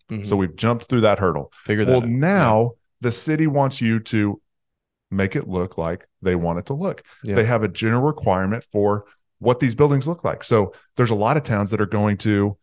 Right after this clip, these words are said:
Speaker 2: uh, they want it to be sixty percent masonry, or, or they want it to be, um, a certain percentage of non-E fas surfaces. And it's like, uh, you know, that's going to increase the cost. Obviously, it's gonna look nicer,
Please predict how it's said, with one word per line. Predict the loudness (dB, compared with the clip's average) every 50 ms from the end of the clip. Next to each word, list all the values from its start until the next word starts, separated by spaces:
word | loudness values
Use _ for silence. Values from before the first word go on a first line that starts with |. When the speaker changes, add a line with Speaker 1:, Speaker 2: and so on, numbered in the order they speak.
| _ _ _ _ _
Speaker 2:
uh, | -4 -2 -2 -2
they | 2 2 2 4
want | 4 4 2 2
it | 0 -2
to | -2
be | 0 2 2 2 0
sixty | -2 0 0 0 0 0 0
percent | 0 0 0 0 -2 0 2
masonry, | 2 2 2 0 -4 -4 -4 -4 -4 -2
or, | -4 -4 -6 _ _ -20 -20 _ _
or | 2 4 4
they | 6 4
want | 4 2 2 0
it | -2
to | -4 -4
be, | 0 0 0 2 0 0 -2 -4
um, | -4 -2 -2 0 0 -2 -2 -2 -4 -6 -8 -10 -14 -20 _ _ _
a | -4 -4
certain | -2 0 0 0 0 -2 -2 0
percentage | 0 0 0 0 0 2 2 4 4 4 2 0 -6 -12 _ _ _ _ _ -2
of | 0 2 2 4 2 0 -2 -6 -12 -20 _ _ _ _ _
non-E | -2 0 2 2 2 2 0 0 -2 -2 -2 -2
fas | 0 0 -2 -2 -2 -4 -10 -14 -18 -20 _ _ _ _ _ _ _ _
surfaces. | -2 0 0 2 2 0 -4 -6 -6 -4 -4
And | -4 -2
it's | 0 0
like, | 0 0 0 -6 _ _ _ _ _ _ _ _ _ -6
uh, | -6 -6 -6 -8 _
you | -2 -2
know, | -2
that's | 0 0 0 0 0 -2
going | -2 0 0 0 0
to | -2 -4 -4
increase | -4 -2 0 0 0 0
the | 0 -6
cost. | -4 -4 -4 -4 -4 -8 -10 -4
Obviously, | -2 0 0 0 0 2 0 0
it's | 0 0
gonna | 0 0 0
look | 0 0 0 0 0
nicer, | -2 -2 -2 -2 -2 -4 -4 -6 -6 -6 -8